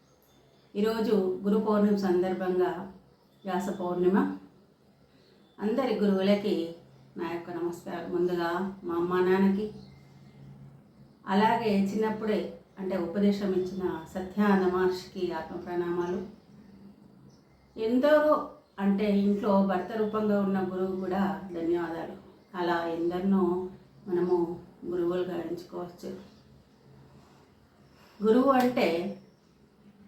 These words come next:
మనకి తెలియంది తెలియపరిచేదే గురువు. అలా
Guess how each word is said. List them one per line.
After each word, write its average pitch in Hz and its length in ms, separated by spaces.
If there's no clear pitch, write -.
మనకి 190 640
తెలియంది 254 440
తెలియపరిచేదే 214 880
గురువు. 170 260
అలా 208 500